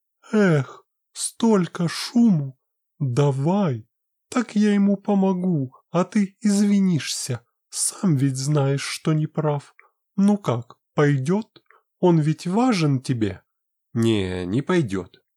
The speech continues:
готовясь выдать базу, прокашлявшись, только и успеваю открыть рот, как получаю быстрое и внезапное.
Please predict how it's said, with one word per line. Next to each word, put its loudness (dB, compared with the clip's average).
готовясь -4
выдать -4
базу, -2
прокашлявшись, -6
только -4
и 0
успеваю -4
открыть -4
рот, -6
как -10
получаю -2
быстрое -4
и -4
внезапное. -4